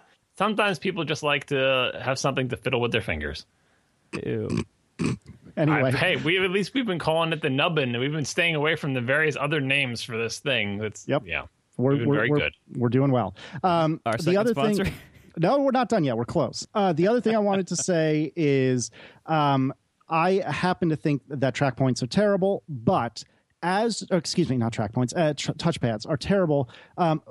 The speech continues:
Speaker 1: but as touchpads go, the Apple touchpads are far and away leaps and bounds better than any other touchpad I've ever used. And I think
Speaker 3: Oh, yeah.
Speaker 1: and I think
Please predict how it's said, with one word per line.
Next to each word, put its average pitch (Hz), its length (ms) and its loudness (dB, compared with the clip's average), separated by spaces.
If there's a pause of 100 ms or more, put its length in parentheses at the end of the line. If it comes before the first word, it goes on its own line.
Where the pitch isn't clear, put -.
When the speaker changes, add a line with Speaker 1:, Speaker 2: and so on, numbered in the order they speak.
Speaker 1:
but 190 360 2
as 196 260 0
touchpads 175 540 -2
go, 120 460 0
the 151 240 -2
Apple 180 300 0
touchpads 135 760 0
are 147 200 2
far 180 440 2
and 170 100 2
away 131 540 2 (120)
leaps 165 840 0
and 160 140 4
bounds 131 260 2
better 131 220 2
than 131 160 2
any 127 160 2
other 113 120 2
touchpad 113 360 0
I've 110 80 2
ever 107 140 0
used. 113 360 0
And 175 140 2
I 185 80 2
think 233 280 2
Speaker 3:
Oh, 120 220 -2
yeah. 87 220 -4 (360)
Speaker 1:
and 202 140 4
I 202 120 4
think 226 200 -2